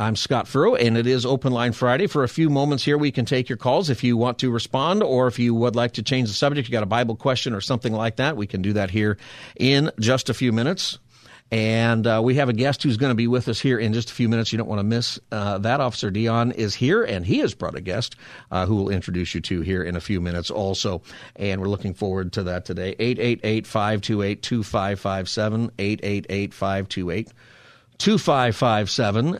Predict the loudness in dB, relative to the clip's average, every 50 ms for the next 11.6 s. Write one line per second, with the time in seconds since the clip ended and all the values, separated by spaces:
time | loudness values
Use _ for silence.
0 | -4 -2 0 2 2 4 4 2 2 0 -2 -4 -2 -2 0 0 0 2 2 2
1 | 0 0 -2 -6 _ _ _ -20 -20 -20 -20 -20 -20 -20 -20 -20 _ _ 2 4
2 | 4 6 4 4 2 0 -4 -8 _ _ _ _ _ _ _ _ _ _ _ -20
3 | -20 _ _ _ _ _ _ _ _ _ _ 0 2 2 4 4 2 2 2 2
4 | 2 2 2 2 4 4 4 2 2 0 -4 -10 _ -14 -6 -2 0 0 2 2
5 | 0 0 0 0 0 0 0 0 -2 0 0 0 0 0 0 0 0 0 -2 -4
6 | -2 -2 0 0 0 0 -2 0 0 2 2 2 2 2 4 2 2 0 0 0
7 | 0 2 0 -2 -4 -4 -6 -6 -6 -8 -6 -4 -2 0 0 -2 -2 -2 -4 -2
8 | 0 0 0 2 2 2 2 2 2 0 -2 -2 -4 -6 -6 -6 -6 -8 -8 -8
9 | -6 -6 -4 -2 -2 -2 -2 -4 -4 -2 -2 0 2 2 0 0 0 0 0 0
10 | -2 -2 -2 -2 -2 0 0 0 0 -2 -2 -2 -4 -2 -4 -4 -4 -4 -6 -8
11 | -8 -8 -6 -4 -4 -2 -2 -2 -2 -2 -4